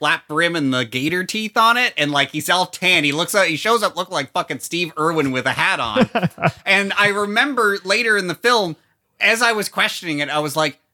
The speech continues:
Speaker 1: "What is this guy?" And then immediately after that, he puts on a wetsuit with a fucking British flag on it.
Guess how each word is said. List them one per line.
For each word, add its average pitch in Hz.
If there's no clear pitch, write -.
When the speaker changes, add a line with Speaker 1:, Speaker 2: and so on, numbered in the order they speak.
Speaker 1:
"What 220
is 277
this 202
guy?" 120
And 190
then 185
immediately 185
after 165
that, 139
he 131
puts 160
on 151
a 135
wetsuit 135
with 127
a 117
fucking 135
British 143
flag 143
on 127
it. 120